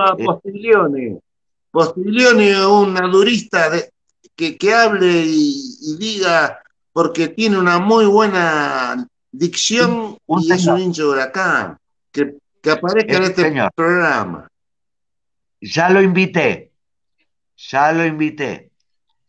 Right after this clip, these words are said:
Speaker 2: Quiero que salga. Es un
Speaker 1: Dale.
Speaker 2: señor.
Speaker 1: Yo
Speaker 2: Siempre
Speaker 1: también.
Speaker 2: respetó,
Speaker 1: Yo también.
Speaker 2: res-, respetó el pensamiento de cada uno. Bueno, volviendo al tema.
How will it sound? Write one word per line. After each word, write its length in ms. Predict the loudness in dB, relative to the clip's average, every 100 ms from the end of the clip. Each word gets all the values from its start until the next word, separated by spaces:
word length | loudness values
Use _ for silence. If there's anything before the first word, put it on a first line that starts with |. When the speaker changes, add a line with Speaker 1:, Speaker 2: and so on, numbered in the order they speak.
| _ _
Speaker 2:
Quiero 480 | _ -2 0 0 -2
que 100 | -4
salga. 560 | -4 -4 -4 -6 -14 -20 _ _ _ _ _ _ _
Es 200 | -12 -6
un 80 | -2
Speaker 1:
Dale. 220 | 0 0 0
Speaker 2:
señor. 400 | -2 -4 -6 _ _ _ _ _ _ _ _ _ _ _
Speaker 1:
Yo 160 | -4 -4
Speaker 2:
Siempre 400 | 0 2 2 2 2
Speaker 1:
también. 100 | 0
Speaker 2:
respetó, 520 | -2 -4 -4 -4 -2
Speaker 1:
Yo 180 | -2 -2
también. 600 | -2 -2 -4 -6 -10 -18
Speaker 2:
res-, 300 | -12 -6 -6 -8 -18 _ _ _ _ _ _ _ -14
respetó 1040 | -6 -6 -4 -6 -2 0 2 0 -2 -6 _
el 220 | -8 -8
pensamiento 580 | -10 -8 -10 -10 -8 -4 -4
de 140 | -4
cada 300 | -4 -2 0
uno. 420 | -2 -6 -12 -16 _ _ _ _ _ _
Bueno, 260 | 0 0 2
volviendo 400 | 2 4 4 2
al 120 | 0
tema. 440 | 0 -2 -2 -4